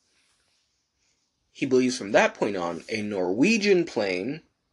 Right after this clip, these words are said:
dropped a sonar buoy, which was capable of sending out signals underwater. That's a sonar buoy. And he believes that this buoy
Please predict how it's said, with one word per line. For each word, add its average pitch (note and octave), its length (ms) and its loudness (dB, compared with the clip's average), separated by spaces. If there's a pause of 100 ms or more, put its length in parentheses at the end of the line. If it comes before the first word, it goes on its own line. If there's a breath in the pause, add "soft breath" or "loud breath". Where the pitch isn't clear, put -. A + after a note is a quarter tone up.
(280)
dropped C3+ 420 4
a G2 120 2
sonar F3+ 720 2
buoy, D#3+ 480 2 (1400)
which - 500 2 (320)
was B2+ 260 2
capable D3 440 2
of C#3+ 80 2
sending D3+ 340 0
out C#3+ 180 0
signals G3+ 380 2
underwater. D#3+ 720 0
That's A#2+ 200 -10
a - 20 -20 (140)
sonar B2 480 0
buoy. A#2 360 -2 (1500 soft breath)
And C3+ 140 0
he G#3+ 160 -2
believes F3+ 560 2
that C#3 200 2
this C3+ 200 4
buoy D3+ 600 0